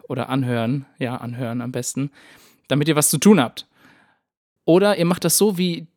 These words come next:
die ersten von euch jetzt immer wieder gemacht haben und schreibt uns Nachrichten mit Sachen, die euch aufgefallen sind, die ihr spannend findet, über die wir vielleicht auch mal reden können oder wollen oder sollen. Immer wieder flattern Nachrichten ein. Und wir freuen uns natürlich auch über alle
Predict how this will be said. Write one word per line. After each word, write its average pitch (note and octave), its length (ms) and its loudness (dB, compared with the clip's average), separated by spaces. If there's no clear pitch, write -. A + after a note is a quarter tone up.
die D#3 140 -6
ersten F3 400 0
von D#3 160 -4
euch D3+ 280 -2
jetzt - 360 -2
immer D#3+ 240 0
wieder D#3 200 0
gemacht D3 360 -2
haben D#3 300 -2
und D#3+ 420 -4
schreibt - 340 -2
uns E3+ 220 -4
Nachrichten D#3 600 0
mit B2 200 0
Sachen, C#3 580 -2
die C#3+ 180 -2
euch D#3+ 260 0
aufgefallen D3+ 560 0
sind, C3+ 220 -2
die C#3 120 0
ihr F3 180 0
spannend E3 360 -2
findet, B2+ 400 -2
über D3+ 120 -4
die C#3+ 220 -6
wir D3+ 160 0
vielleicht C#3+ 340 -2
auch D#3 100 -6
mal C#3+ 140 -2
reden C#3+ 340 -4
können C3+ 340 -2
oder B2 240 -6
wollen B2 280 0
oder A#2+ 160 -4
sollen. A#2+ 380 -4
Immer D3 200 -2
wieder D3 160 -2
flattern D3 360 -4
Nachrichten C3+ 440 -4
ein. B2+ 220 -4
Und D3+ 100 0
wir D#3 80 0
freuen G3 180 2
uns F3+ 100 2
natürlich D#3+ 360 -2
auch C#3 120 -2
über C#3 220 -4
alle D#3 280 0